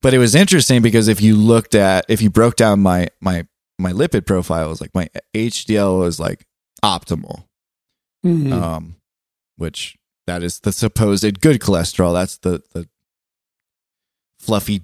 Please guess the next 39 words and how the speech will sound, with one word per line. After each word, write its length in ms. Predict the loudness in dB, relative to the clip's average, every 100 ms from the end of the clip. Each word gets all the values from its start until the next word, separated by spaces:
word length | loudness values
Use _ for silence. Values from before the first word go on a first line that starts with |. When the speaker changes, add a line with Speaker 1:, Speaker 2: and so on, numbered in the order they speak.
| _
Speaker 1:
dense 480 | 0 0 -2 -6 -8 -4
lipids, 460 | -4 -2 -4 -2
like, 300 | -4 -6 -10 _ _ _ -6
that 160 | -4
are 160 | -2 -6
free 280 | -6 -4 -4
flowing 460 | -2 -2 0 -2
in 120 | -2 -2
your 100 | -2
bloodstream. 680 | -2 -4 -6 -4 -2 0
And, 380 | 0 -2 -4 -8 _
you 100 | -8
know, 160 | -6 -8
it's 160 | -8
like, 200 | -12 -12 _ _ _ _ _
that's 180 | -10 -8
the 100 | -8
good 200 | -6 -8
stuff. 400 | -8 -12 -12 -8
And 220 | -8 -6
my 140 | -6 -6 -4
L 140 | -4
D 140 | -2
L 160 | 0 2
was 140 | 2 2
optimal, 680 | 2 2 2 0 2 0
even 160 | 0 0
though 100 | 0
it 60 |
was 160 | 0 0
within 300 | -2 -2 -4
a 40 |
few 180 | -2 -4
points 340 | -2 -4 -4 -6
of 140 | -8 -8
on 120 | -8
the 60 |
high 340 | -6 -2 0 0
side. 520 | -2 -2 -2 -6